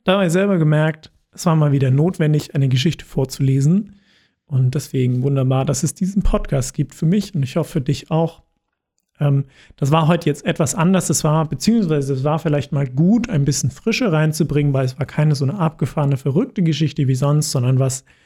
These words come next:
eher, ja, ich will jetzt nicht rational sagen, weil eigentlich gibt's ja keine solche Magie und Seelen und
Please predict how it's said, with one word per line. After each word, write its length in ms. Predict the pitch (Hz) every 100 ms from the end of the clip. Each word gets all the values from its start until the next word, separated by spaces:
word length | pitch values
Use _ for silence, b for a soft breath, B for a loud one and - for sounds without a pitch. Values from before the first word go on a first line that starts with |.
| b b b
eher, 440 | - 147 147 147 - 131
ja, 200 | 131 147 131
ich 160 | 131 151
will 80 | 160
jetzt 200 | 151 143
nicht 200 | 131 131
rational 560 | 165 190 165 156 156
sagen, 380 | 156 156 165 156
weil 200 | 131 139
eigentlich 360 | 143 143 139 -
gibt's 220 | 160 -
ja 100 | 160
keine 400 | 151 143 147 151
solche 640 | 139 143 151 165 151 147 - _ _ _ _
Magie 440 | 151 139 151 156
und 140 | 180 135
Seelen 480 | 135 147 156 156
und 260 | 180 139